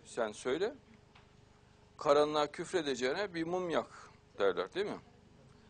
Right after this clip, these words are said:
Sen söyle. Avrupalılar söylesin, şu söylesin, bu söylesin, onların kulağına gider.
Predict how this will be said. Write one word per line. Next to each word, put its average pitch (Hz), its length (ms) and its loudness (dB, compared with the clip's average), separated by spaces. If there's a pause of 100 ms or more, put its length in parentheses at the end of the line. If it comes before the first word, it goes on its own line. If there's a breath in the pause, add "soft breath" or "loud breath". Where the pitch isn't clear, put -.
(200 soft breath)
Sen 135 240 2
söyle. 185 440 2 (160)
Avrupalılar 151 640 6
söylesin, 151 320 -4
şu 147 180 -10
söylesin, 147 380 -8
bu 151 60 -14
söylesin, 143 280 -6
onların 139 320 0
kulağına 143 320 0
gider. 139 280 -2